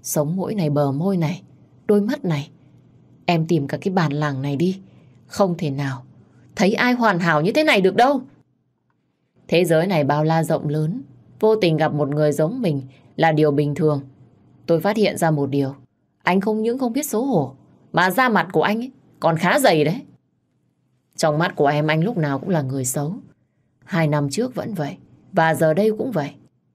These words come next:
Em không thể đánh giá và nhận xét anh một cách công tâm được sao? Tôi xin lỗi. Tôi không thể nào nghĩ khác về anh được. Nói em nhẫn tâm, thực sự là không sai mà.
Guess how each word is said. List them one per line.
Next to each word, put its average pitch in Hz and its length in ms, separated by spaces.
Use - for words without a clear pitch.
Em 165 180
không 170 160
thể 160 140
đánh 143 220
giá 165 240
và 190 120
nhận 143 240
xét 247 280
anh 175 180
một 160 240
cách 269 200
công 233 240
tâm 233 200
được 147 160
sao? 202 260
Tôi 165 140
xin 156 200
lỗi. - 240
Tôi 185 100
không 185 160
thể 151 140
nào 143 220
nghĩ 160 140
khác 294 260
về 147 100
anh 165 200
được. 139 200
Nói 151 220
em 151 160
nhẫn 147 220
tâm, 151 180
thực 190 160
sự 147 200
là 139 120
không 165 200
sai 185 300
mà. 135 240